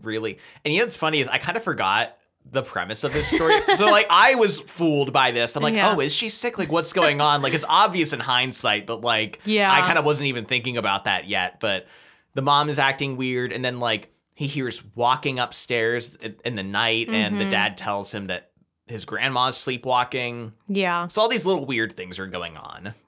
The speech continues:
Speaker 2: Yeah, he basically kind of figures out by just continuing to keep his eyes and ears open and investigating upstairs that there is a secret compartment in the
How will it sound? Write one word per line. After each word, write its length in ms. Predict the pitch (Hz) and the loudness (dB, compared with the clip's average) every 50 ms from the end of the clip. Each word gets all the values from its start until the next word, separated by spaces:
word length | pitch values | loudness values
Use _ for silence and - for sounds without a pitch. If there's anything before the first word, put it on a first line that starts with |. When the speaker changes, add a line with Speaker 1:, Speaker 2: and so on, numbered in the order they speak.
| _ - | _ -4
Speaker 2:
Yeah, 280 | 220 240 269 262 233 214 | -2 2 2 2 2 2
he 120 | 202 262 | 0 -2
basically 640 | 226 285 311 349 339 - 494 480 - 370 320 277 254 | -2 0 0 0 0 -2 -4 -4 -2 -2 -2 -2 -2
kind 320 | - - - 247 240 240 240 | -4 -4 -4 -2 0 0 0
of 80 | 220 - | -2 -2
figures 440 | - - 226 202 214 220 208 - - - - | -2 -4 -2 0 0 -2 -2 -4 -6 -6 -4
out 580 | 190 190 196 196 185 180 185 - - - - - _ _ _ _ _ _ | 0 0 2 2 0 0 -4 -4 -6 -6 -6 -6 _ _ _ _ _ _
by 680 | - 208 202 196 196 196 185 185 180 180 175 180 - - _ _ _ _ _ _ - 214 - _ | 0 4 4 4 4 4 2 2 0 -2 -4 -6 -8 -12 _ _ _ _ _ _ -18 -18 -14 _
just 220 | - 247 247 - - | -4 -2 -2 -2 0
continuing 560 | - 262 247 - 262 262 269 277 269 262 240 | 0 0 0 0 -2 -2 0 0 2 2 0
to 80 | 226 220 | 0 0
keep 200 | - 226 214 196 | -2 -4 -4 -2
his 140 | 196 - | -2 -2
eyes 280 | 180 165 165 175 175 175 | -2 0 0 -2 -2 -4
and 120 | 175 - - | -6 -10 -10
ears 280 | 185 175 175 175 - | -10 -10 -8 -8 -8
open 320 | 170 175 175 - 190 180 180 | -8 -8 -6 -6 -6 -6 -6
and 120 | 170 165 | -6 -8
investigating 680 | 170 170 175 175 165 - - 202 170 175 170 170 165 156 | -8 -6 -6 -6 -6 -6 -8 -8 -8 -8 -8 -8 -10 -12
upstairs 640 | - - - - 175 175 165 156 165 165 - - - _ - _ _ _ _ _ - | -10 -8 -8 -6 -6 -6 -6 -6 -8 -8 -10 -10 -12 _ -20 _ _ _ _ _ -4
that 200 | 208 202 196 - | -4 -2 -2 -2
there 200 | 220 214 190 - | -2 -2 -2 -2
is 220 | - 247 247 233 - | -2 -2 -2 0 -2
a 40 | 285 | -4
secret 360 | - - 277 262 - 277 247 | -4 -4 -6 -6 -8 -8 -6
compartment 760 | - 294 269 - - 254 262 - - 277 294 311 330 311 - - _ - | -4 -4 -2 -2 0 -2 -2 -2 -2 -4 -4 -2 -4 -6 -8 -12 _ -4
in 200 | 233 220 214 220 | -2 -2 0 0
the 340 | 214 208 196 190 185 180 | 0 -2 -4 -4 -6 -8